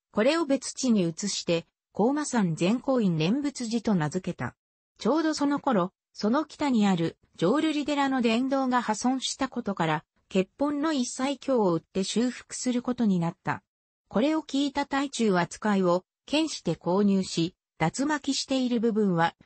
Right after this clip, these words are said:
時に自ら、時に他者を頼んで書き写して、経論を一増全美した。五尾衆によれば、念仏寺へは、元和八年十月二日に移住している。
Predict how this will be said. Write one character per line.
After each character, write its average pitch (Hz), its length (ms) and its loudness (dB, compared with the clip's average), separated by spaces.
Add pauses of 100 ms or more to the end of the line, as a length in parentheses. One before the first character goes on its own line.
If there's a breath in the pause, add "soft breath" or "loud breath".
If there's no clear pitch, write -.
時 214 260 -2
に 254 120 2
自 233 320 0
ら、 180 300 0 (220)
時 190 280 0
に 269 140 -4
他 247 120 -2
者 220 200 0
を 185 80 0
頼 202 280 0
ん 226 80 2
で 196 160 -2
書 180 100 -2
き - 140 0
写 - 240 -2
し - 200 -6
て、 160 200 -2 (220)
経 226 240 2
論 254 220 2
を 262 80 0
一 214 260 -4
増 214 200 0
全 214 240 0
美 180 140 0
し - 140 -10
た。 143 220 -4 (420)
五 247 120 4
尾 320 140 0
衆 214 320 0
に 180 140 4
よ 185 140 4
れ 175 160 2
ば、 175 240 0 (220)
念 262 260 2
仏 262 280 -4
寺 220 220 0
へ 196 40 2
は、 185 200 0 (240)
元 277 280 2
和 285 140 -2
八 262 300 -2
年 240 260 2
十 202 200 2
月 254 280 -2
二 - 220 -12
日 233 140 2
に 208 180 4
移 180 60 2
住 233 260 0
し - 140 -8
て 208 80 0
い 170 160 0
る。 151 100 -2